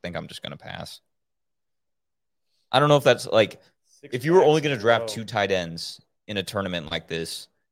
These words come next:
Speaker 1: would you just take, would you have just taken Kincaid and be like, "Yo, fuck week thirteen"?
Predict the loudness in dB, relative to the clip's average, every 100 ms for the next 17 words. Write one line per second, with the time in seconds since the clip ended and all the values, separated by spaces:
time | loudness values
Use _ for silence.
0 | _ _ -6 -4 -4 -6 -2 -2 -2 -12
1 | _ _ -4 -2 -2 -4 -8 -4 -4 -4
2 | -10 -4 -2 -2 -2 -2 -2 -2 -6 -6
3 | -10 -8 -8 -12 -14 -8 -8 -8 -12 -12